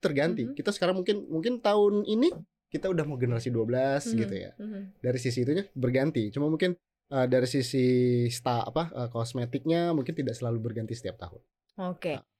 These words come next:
Speaker 2: Nah, eh, itu tadi kita udah ngomongin soal Asus, soal teknologinya, soal bagaimana, eh, keberadaan Asus untuk selalu mensupport ya
Speaker 1: Mm-mm.
Speaker 2: kebutuhan dari customer,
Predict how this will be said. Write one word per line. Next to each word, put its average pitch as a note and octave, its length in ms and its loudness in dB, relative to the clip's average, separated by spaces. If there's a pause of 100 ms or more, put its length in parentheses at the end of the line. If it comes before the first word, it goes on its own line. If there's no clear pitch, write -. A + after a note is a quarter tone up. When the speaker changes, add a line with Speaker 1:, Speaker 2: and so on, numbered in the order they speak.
(160)
Speaker 2:
Nah, G#3 120 0 (440)
eh, G#3+ 480 0
itu G#3+ 80 -6
tadi C4 160 2
kita C4 80 0
udah A#3+ 160 2
ngomongin F#3 160 -2
soal F3+ 160 -4
Asus, A#3+ 560 -4
soal F3+ 400 2
teknologinya, G#3 1120 0
soal F3+ 560 -2
bagaimana, A3 960 2
eh, G#3 160 0
keberadaan F#3 500 2
Asus G3 460 -4
untuk G3+ 400 -4 (240)
selalu C4 480 2
mensupport A#3 640 0
ya F3+ 160 0
Speaker 1:
Mm-mm. - 80 -2
Speaker 2:
kebutuhan F#3+ 560 0
dari F3+ 320 -2 (400)
customer, C4 480 -2